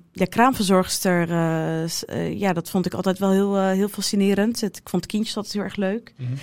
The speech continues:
Speaker 1: En, maar nooit gedacht dat ik, eh, uiteindelijk toch wel met, eh, kinderen wilde werken. Want naarmate je wat ouder werd, eh, veranderden natuurlijk je interesses ook.
Speaker 2: Mhm.
Speaker 1: En, eh, maar wat ik wel heel graag altijd wilde doen is, eh, eh, werkzaam zijn in de maatschappij.
Speaker 2: Ja.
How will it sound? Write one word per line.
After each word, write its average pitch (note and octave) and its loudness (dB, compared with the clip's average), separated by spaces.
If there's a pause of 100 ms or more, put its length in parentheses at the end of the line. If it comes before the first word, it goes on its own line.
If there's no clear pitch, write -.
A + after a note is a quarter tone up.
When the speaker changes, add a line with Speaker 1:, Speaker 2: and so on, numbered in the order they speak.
(320)
Speaker 1:
En, F3 2
maar F#3+ 8
nooit B3 6
gedacht G#3+ 0
dat G#3+ -4
ik, G3+ -2
eh, F#3+ 2
uiteindelijk G#3 0
toch A#3+ 2
wel G3+ 6
met, G3 2
eh, F#3 6
kinderen F#3+ 4
wilde E3+ 2
werken. D#3 0
Want F3 0
naarmate F3 4
je F3+ 2
wat E3+ 0
ouder F3+ 4
werd, E3+ 2
eh, E3+ 4 (360)
veranderden F#3+ 4
natuurlijk F3+ 0
je E3+ 6
interesses F#3+ 0
ook. E3+ 8
Speaker 2:
Mhm. C#3 -2 (460)
Speaker 1:
En, F3+ 4
eh, E3 4
maar F3 6
wat F3+ 6
ik E3+ 2
wel F#3 8
heel G3+ 8
graag F#3+ 0
altijd F3+ 0
wilde E3+ 4
doen G3+ 4
is, F#3+ 0
eh, E3+ 2
eh, E3 -2
werkzaam F#3 2
zijn E3 4
in D#3+ 4
de D#3+ 4
maatschappij. D#3+ 2 (240)
Speaker 2:
Ja. A#2+ -2